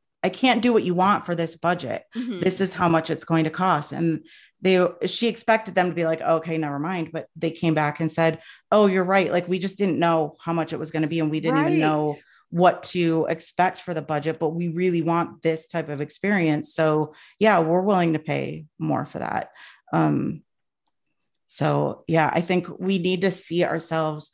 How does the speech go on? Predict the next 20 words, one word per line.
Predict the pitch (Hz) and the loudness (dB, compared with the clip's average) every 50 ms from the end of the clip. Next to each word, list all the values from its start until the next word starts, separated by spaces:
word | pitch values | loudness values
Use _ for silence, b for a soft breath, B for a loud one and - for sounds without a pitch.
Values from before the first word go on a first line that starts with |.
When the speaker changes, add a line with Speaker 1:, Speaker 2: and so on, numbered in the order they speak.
| b b b b b b b b b b _ _ _ _ _ - | b b b b b b b b b b _ _ _ _ _ -4
Speaker 1:
I | - 175 | -2 -2
see | 170 175 - 214 226 | -2 0 0 2 4
a | 240 240 | 4 6
lot | 220 220 202 202 | 6 6 8 8
of, | 202 196 196 190 190 185 180 175 165 B B B B _ _ - | 8 8 8 8 6 4 2 -2 -10 B B B B _ _ 0
I | - 285 | 2 2
think | 285 339 370 427 | 4 4 6 6
it's | 427 - | 4 6
getting | - 254 233 220 190 - | 6 4 4 4 4 2
better | - 143 127 - 85 - 160 - _ _ - | 2 0 0 -2 -4 -6 -10 -14 _ _ -8
with | 165 175 170 - | -6 -6 -4 -4
this | - 170 170 - | -4 -4 -2 2
new | 170 175 180 180 175 | 4 4 4 4 4
generation | 175 170 160 156 147 151 147 - 156 151 | 4 4 4 4 4 2 0 0 0 0
of | 151 151 | 0 -2
travel | - - 160 143 143 143 147 | -2 -2 0 0 0 0 -2
agents, | 147 143 160 160 151 - | -4 -2 -4 -4 -4 -2
but, | - 156 - | -2 0 0
like, | 156 160 160 | 0 -2 -2
when | 151 151 160 147 156 151 147 143 | -2 -4 -2 0 0 0 0 0